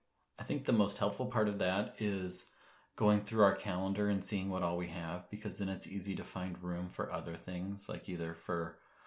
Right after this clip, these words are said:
you or I to have time with a friend or to schedule different projects or goals in the times where we're not busy,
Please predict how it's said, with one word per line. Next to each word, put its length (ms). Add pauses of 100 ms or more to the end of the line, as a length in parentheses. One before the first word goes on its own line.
(320)
you 180
or 140
I 180
to 120
have 220
time 220
with 160
a 80
friend 580 (160)
or 640
to 800
schedule 920 (1400)
different 380 (440)
projects 580
or 80
goals 680
in 100
the 60
times 400
where 120
we're 100
not 280
busy, 440